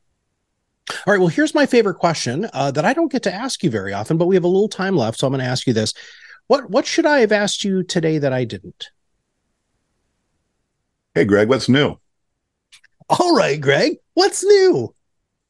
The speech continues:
Speaker 2: So, uh, you know, as I, as I mentioned in one of our prior conversations, when you asked me about contact information, that kind of stuff, um, it's been kind of clunky, and we're continuing, continuing to evolve and improve our process. So now I can offer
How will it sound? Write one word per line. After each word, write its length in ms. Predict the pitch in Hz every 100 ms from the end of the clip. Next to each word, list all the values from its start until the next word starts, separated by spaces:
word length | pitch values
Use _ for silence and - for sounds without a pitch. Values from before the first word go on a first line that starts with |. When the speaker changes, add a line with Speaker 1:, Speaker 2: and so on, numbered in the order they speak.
| _ _ _ _
Speaker 2:
So, 280 | - 180 135
uh, 60 |
you 140 | 120 131
know, 140 | 123
as 100 | 117
I, 160 | 120 110 107 107
as 160 | 98
I 80 | 101
mentioned 360 | 104 110 - 107
in 20 |
one 120 | 101
of 60 | 98
our 140 | 87
prior 280 | - 101 98
conversations, 500 | 104 95 104 95 92
when 100 | 92
you 100 | 92
asked 240 | 95 87
me 60 | 98
about 280 | 92 90 85
contact 420 | 98 98 101 95
information, 480 | 90 90 90 - 92
that 140 | 92
kind 140 | 98 90
of 60 |
stuff, 440 | - 95 92 - 92
um, 360 | 87 87 85 - - - -
it's 160 | - -
been 160 | 101
kind 220 | 90 101 90
of 40 |
clunky, 380 | 110 104 113 104 - 98
and 360 | 90 90 87
we're 120 | 87
continuing, 720 | 87 101 85 107 107 107 104 107
continuing 580 | - 90 110 117 110
to 120 | 104 101
evolve 540 | 95 98 104 107 101
and 80 | 101
improve 320 | 85 104 101
our 100 | 95
process. 560 | - 98 101 110 117 -
So 300 | 98 90 87
now 320 | - 95 107 113
I 100 | 113
can 160 | 117
offer 520 | 107 110 110 117 113